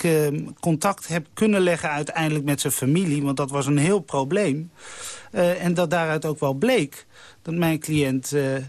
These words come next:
nou in ieder geval in zeer schrijnende omstandigheden verbleef. Wat nu heel schrijnend is, is dat of die nou veroordeeld was of niet...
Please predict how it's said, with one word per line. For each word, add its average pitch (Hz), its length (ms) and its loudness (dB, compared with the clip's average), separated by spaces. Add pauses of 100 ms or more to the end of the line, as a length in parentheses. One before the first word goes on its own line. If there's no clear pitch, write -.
nou 143 320 0
in 151 140 -2
ieder 214 240 2
geval 147 360 0
in 135 100 0
zeer 165 240 0
schrijnende 139 480 0
omstandigheden 139 960 -2 (220)
verbleef. 139 460 0
Wat 170 220 -2 (220)
nu 262 260 4
heel 180 160 0
schrijnend 139 500 -2
is, 170 200 -8 (300)
is 208 160 -2
dat 190 240 -2 (280)
of - 240 0
die 208 140 2
nou 180 200 2
veroordeeld 196 640 0
was 139 240 -2
of 131 160 -6
niet... 220 420 0